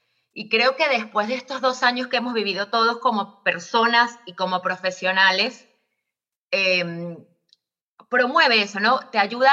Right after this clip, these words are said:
a cambios, a transformaciones, a saber este poder de adaptación que tenemos, y esta plataforma nos dio la oportunidad, nos está dando la oportunidad. Algo importante, como comentaste, diciendo la chica, dieciséis años manejando un tractor, en la plataforma vamos a tener un espacio de cursos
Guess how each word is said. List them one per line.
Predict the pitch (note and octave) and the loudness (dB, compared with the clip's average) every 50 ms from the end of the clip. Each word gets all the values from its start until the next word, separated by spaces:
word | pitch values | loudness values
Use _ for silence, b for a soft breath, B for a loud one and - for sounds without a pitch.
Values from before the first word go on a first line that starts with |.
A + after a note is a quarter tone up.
| C#4+ - | 6 4
a | G#3 G#3+ G#3+ | 2 -2 -2
cambios, | G#3+ B3+ B3 A#3 G#3 F#3+ F3 E3 C#3+ D#3 - - - - - - | 2 2 2 2 2 0 -2 -2 -4 -4 -8 -12 -20 -12 -4 0
a | F3+ F3+ | 0 0
transformaciones, | F3+ F#3 G3 G3 F#3 - G#3+ G#3 G3+ F#3+ F3+ F#3+ - - B3 A#3 G#3+ F#3+ F3+ G3+ | 0 -2 -6 -6 -4 -2 0 0 2 0 -2 -2 -2 -4 -2 0 0 0 0 -2
a | F3+ F3+ | -4 -4
saber | - - F#3 F#3 F#3+ G3+ | -2 0 0 0 0 0
este | A3+ A3+ - - B3+ | -2 -4 -6 -6 -6
poder | A3 - G#3 F#3+ F#3+ F#3+ G3+ | -4 0 0 0 0 0 0
de | G#3+ | 2
adaptación | A3 A3+ A3 A3 - F#3 F3+ - F#3+ F3+ F3+ | 2 2 2 2 -2 -4 -4 -4 -8 -8 -8
que | F#3 A3 | -8 -8
tenemos, | G#3+ - F#3+ F#3 F#3 F#3+ G#3+ A#3 A3 | -6 -4 -2 -2 -2 -2 -2 -4 -6
y | F#3+ | -8
esta | G3+ - G3+ G3 | -6 -6 -4 -2
plataforma | G#3+ G#3+ G#3+ F#3 F#3 - G3 F3+ F#3 G3 G3+ | -2 0 0 0 0 0 0 0 2 0 0
nos | G#3 G3 | 0 -2
dio | F#3 F3+ F3+ | -2 -2 -2
la | F#3+ | -2
oportunidad, | F3+ F#3 F#3 F#3 - E3+ E3+ E3 E3 D#3+ D#3 | -2 -4 -4 -6 -6 -6 -4 -4 -4 -4 -4
nos | E3+ F3 | -6 -2
está | - G#3+ G#3+ | 2 4 4
dando | G#3 F#3 F3+ F3 | 4 4 2 0
la | E3+ E3 | -4 -4
oportunidad. | D#3+ E3 D#3+ D#3+ D#3 D#3 D#3 D3+ C#3+ C#3 C3+ - _ _ b b b b b b b | -4 -6 -8 -10 -10 -14 -12 -8 -8 -8 -10 -12 _ _ b b b b b b b
Algo | - F3+ G3 G#3 A#3 | -2 -2 -2 -2 -2
importante, | B3 B3 A#3+ A#3 G#3+ A3+ A#3 - G#3 G#3 A#3+ A#3+ A3+ - - | -4 -2 0 0 2 2 2 0 2 2 0 -2 -2 -4 -4
como | A3 G#3 G3 F#3+ | -4 -4 -4 -2
comentaste, | - F#3 F3+ F3+ F3+ F3+ F3 F#3+ G3 G3+ G#3 - - A3+ A3+ A3 G3+ - - - | 0 0 0 0 -2 -2 2 2 2 2 0 -2 -2 0 2 2 0 -2 -6 -12
diciendo | G3 G3 - F3+ F3 F#3+ | -16 -12 -6 -4 -2 0
la | F#3+ F3+ | 0 0
chica, | F3+ - A#3 A3+ A3+ G#3+ | 0 -2 -4 0 0 0
dieciséis | G3+ G3 G3 G3+ G3 - A#3+ A3 A3 G#3+ | 0 0 -4 -6 -4 -2 0 2 2 2
años | G#3 G#3+ G#3 G#3 G#3 | 2 0 -2 -4 -4
manejando | G#3 G3 F#3+ G3+ A3 G#3+ G3+ G3+ G3+ | -4 -4 -4 -2 -2 -2 -2 -4 -6
un | G3+ | -4
tractor, | G#3 G#3 G#3 G3+ - - G#3 G#3+ G#3+ A#3+ A#3+ - - _ _ _ _ _ _ _ _ _ | -2 -2 -2 -2 0 2 2 4 4 2 0 -6 -16 _ _ _ _ _ _ _ _ _
en | - G#3 G3+ | -2 0 0
la | G3+ G3+ | 0 0
plataforma | G3 F#3+ F#3 - F#3 F3+ - A3+ A3 A3+ A3+ A#3+ B3 B3 B3 - - | 2 2 2 2 2 2 2 2 2 2 4 4 2 2 2 -2 -2
vamos | G3+ G3 G#3+ G#3+ A3+ | -2 -2 -2 -2 -2
a | A3 | -2
tener | - G3+ F#3+ F#3+ | -2 -4 -6 -6
un | G3 | -6
espacio | G#3 G#3+ - G#3+ G3+ G3 - A3+ | -8 -4 0 0 0 0 0 -2
de | G3 F3 F3 | -2 -2 -2
cursos | G#3 A3+ A3 G#3+ F#3+ G3+ G#3 G#3+ A3 A3 - - | -2 -2 -2 -2 -4 -4 -4 -4 -4 -6 -12 -20